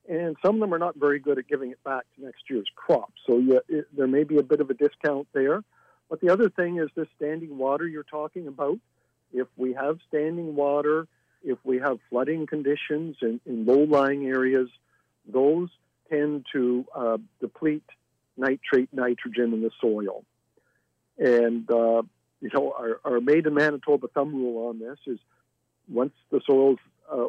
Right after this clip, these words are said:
warmed up to five degrees, it's two to four pounds of nitrogen a day we can lose if we have standing water in those fields.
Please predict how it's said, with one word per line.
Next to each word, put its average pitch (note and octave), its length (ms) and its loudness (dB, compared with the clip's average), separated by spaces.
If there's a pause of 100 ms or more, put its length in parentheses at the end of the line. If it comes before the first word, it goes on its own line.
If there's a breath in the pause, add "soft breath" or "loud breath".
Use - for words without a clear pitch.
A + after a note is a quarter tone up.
warmed C3+ 200 -2
up C3+ 140 -2
to C#3+ 60 -12
five C3+ 280 0
degrees, B2+ 440 -2
it's D#3 100 -14 (160)
two E3+ 100 -4
to F#3+ 100 -4
four E3+ 200 2
pounds D3 420 -2
of A#2+ 120 -8
nitrogen C3+ 500 -4
a B2 60 -2
day C3 340 0 (420)
we C3 140 0
can B2 300 -2
lose C3+ 420 2 (760)
if D3+ 220 2
we C#3 160 2
have C3+ 180 0 (160)
standing C#3 480 -2
water B2 380 2
in A#2+ 80 0
those A#2 200 0 (140)
fields. A#2+ 360 -4